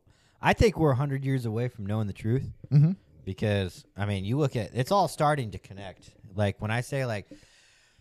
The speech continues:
Speaker 1: when I was watching Alex Jones seven years ago, and he was like, you know, "There is a evil, you know, it's probably gonna all come back to the Masons, and it's all gonna come back."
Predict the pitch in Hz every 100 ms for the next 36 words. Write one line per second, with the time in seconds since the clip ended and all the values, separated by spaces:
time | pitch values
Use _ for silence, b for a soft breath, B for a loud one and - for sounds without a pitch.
0 | B _ 131 143 139 143 135 117 127 120
1 | 123 117 131 131 127 120 127 131 123 127
2 | 135 131 139 - b b b - 104 104
3 | 101 98 95 90 92 _ _ _ _ _
4 | _ _ _ 107 101 90 95 90 87 -
5 | 101 98 90 101 110 110 98 101 98 107
6 | 107 104 101 98 98 110 110 120 - 165
7 | 143 131 131 113 123 - 113 107 104 -
8 | 110 104 101 95 92 95 90 95 92 113
9 | 104 104 104 110 98 98